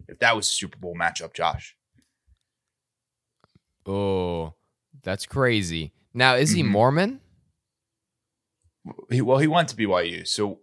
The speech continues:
Speaker 1: I'm, I'm gonna assume it's a stretch.
Speaker 2: Okay, so tell me about this, about B Y U, Patrick.
Speaker 1: Mm-hmm.
Speaker 2: Because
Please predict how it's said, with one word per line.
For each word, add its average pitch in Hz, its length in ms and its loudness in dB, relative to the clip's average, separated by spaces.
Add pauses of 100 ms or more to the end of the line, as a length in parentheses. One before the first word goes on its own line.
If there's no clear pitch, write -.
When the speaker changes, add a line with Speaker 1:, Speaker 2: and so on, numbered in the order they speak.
Speaker 1:
I'm, 107 320 2
I'm 107 200 0
gonna 104 300 -2
assume 98 400 0
it's 90 120 -6
a - 40 -8
stretch. - 680 -6 (1000)
Speaker 2:
Okay, 190 240 2 (200)
so 180 200 2
tell 196 220 2
me 180 80 4
about 117 220 2
this, - 340 -14 (140)
about 127 220 -10
B 120 140 -2
Y 95 180 0
U, 87 140 -4
Patrick. 76 600 -8 (300)
Speaker 1:
Mm-hmm. 117 240 2
Speaker 2:
Because 139 480 4